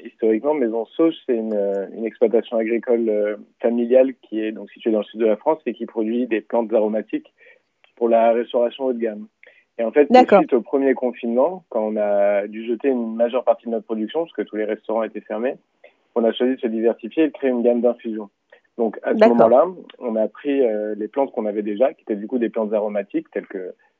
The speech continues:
Speaker 1: la sauge, la menthe, le thym citron, euh, la citronnelle, le romarin. On a toute une gamme de plantes, certaines d'autres qui, euh, qui sont un petit peu moins, euh,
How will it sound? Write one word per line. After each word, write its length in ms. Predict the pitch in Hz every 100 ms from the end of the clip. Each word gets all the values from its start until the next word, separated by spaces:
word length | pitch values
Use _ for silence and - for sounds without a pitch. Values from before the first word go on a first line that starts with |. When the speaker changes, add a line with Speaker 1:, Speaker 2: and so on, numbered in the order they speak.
| -
Speaker 1:
la 160 | 110 -
sauge, 380 | - 123 127 135 113
la 140 | 113
menthe, 420 | 110 117 127 135 -
le 160 | 110
thym 140 | 107 107
citron, 640 | - 104 113 117 117 120 107
euh, 120 | 92
la 100 | 98
citronnelle, 500 | - 113 - 110 113
le 100 | 117
romarin. 340 | 104 104 104 127
On 120 | 131
a 60 | 101
toute 220 | 131 131
une 160 | 127
gamme 240 | 120 127 120
de 80 | 104
plantes, 280 | - 143 - - - _
certaines 320 | 123 117 127
d'autres 260 | 123 139 135
qui, 160 | - 117
euh, 180 | 104 104 _ _
qui 120 | - 104
sont 200 | 110 -
un 120 | 131
petit 180 | 110 123
peu 140 | 135
moins, 400 | 120 120 123 117
euh, 120 | 104